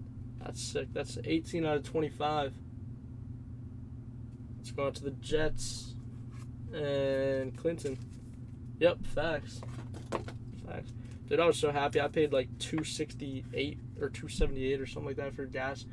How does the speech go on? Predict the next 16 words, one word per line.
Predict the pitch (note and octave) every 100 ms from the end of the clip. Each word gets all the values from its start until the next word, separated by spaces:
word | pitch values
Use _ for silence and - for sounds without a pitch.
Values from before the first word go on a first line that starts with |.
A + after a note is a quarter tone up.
| - - -
in | C#3+ C#3
Texas. | - C#3+ C3 D3 C#3+ - - - - - - -
I |
was | C3+
like, | C3 C3
"Let's | C3 A#2+
go." | C3+ C3 - - - - - - - - - - - - - - - - -
So | - - - - - -
happy. | - - - - - - - - - - - - - - - -
Jahan | - C3 D#3 D3+ C#3
Dotson, | C#3+ D3 D3+ D#3 D3 C#3+ C#3+ D3+
um, | D3 C#3+ C#3+ C#3 C3+ C3
Derek | C#3 D3 C#3+
Stingley, | - - D#3 D#3 D#3 C#3+ - - - - - - -
Khalil | - D3 D3
Shakir. | - C3 - E3+ F#3